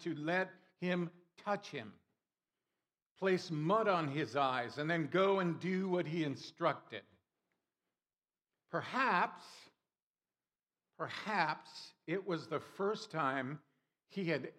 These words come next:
ever experienced that kind of kindness,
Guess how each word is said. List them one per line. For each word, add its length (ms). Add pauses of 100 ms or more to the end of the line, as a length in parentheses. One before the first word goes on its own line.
(120)
ever 340
experienced 960 (460)
that 240
kind 280
of 80 (300)
kindness, 500